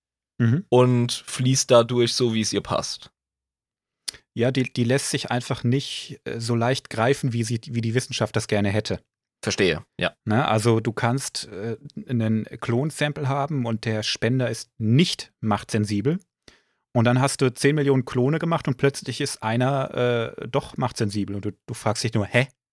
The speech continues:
Speaker 2: Ja.
Speaker 1: What?
Speaker 2: Ja.
Speaker 1: Und, ähm, genauso kann das auch andersrum passieren, ne? Du kannst versuchen, einen Klon zu machen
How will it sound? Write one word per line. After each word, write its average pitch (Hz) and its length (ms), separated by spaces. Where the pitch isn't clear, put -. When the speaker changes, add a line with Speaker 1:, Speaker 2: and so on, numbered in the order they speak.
Speaker 2:
Ja. 113 100
Speaker 1:
What? - 140
Speaker 2:
Ja. 107 120
Speaker 1:
Und, 110 520
ähm, 107 380
genauso 107 440
kann 120 160
das 113 180
auch - 140
andersrum 127 380
passieren, 95 400
ne? 131 100
Du 135 100
kannst 117 260
versuchen, 117 480
einen 113 120
Klon 104 360
zu - 160
machen 131 360